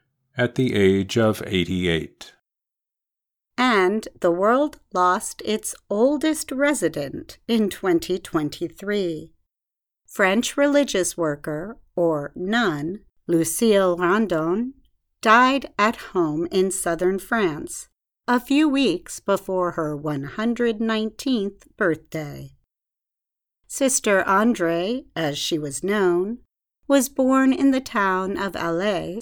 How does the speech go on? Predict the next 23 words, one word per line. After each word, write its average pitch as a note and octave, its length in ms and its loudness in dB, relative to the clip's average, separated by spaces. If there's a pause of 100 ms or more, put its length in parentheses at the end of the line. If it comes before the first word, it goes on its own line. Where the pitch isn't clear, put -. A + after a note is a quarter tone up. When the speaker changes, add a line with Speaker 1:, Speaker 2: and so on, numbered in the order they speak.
(140)
Speaker 2:
southern E3 500 -4
France, - 720 -4 (460)
in B3 180 4
nineteen F3+ 760 2
oh D#3+ 240 -2
four. D#3 680 -4 (840)
The E3+ 100 -2
Gerontology F#3 1120 0
Research G#3 680 -2
Group, D#3+ 460 -6 (280)
which C#4 260 2
confirms C4 840 2
details G3 840 -2
about F#3 440 0
people G#3 480 -2
thought G#3+ 440 -4
to C#4+ 140 -4
be F3+ 640 -2
one E3 260 0
hundred C4 640 -2
ten F3+ 560 -2 (100)
or E3 300 -2
older, F#3 680 -2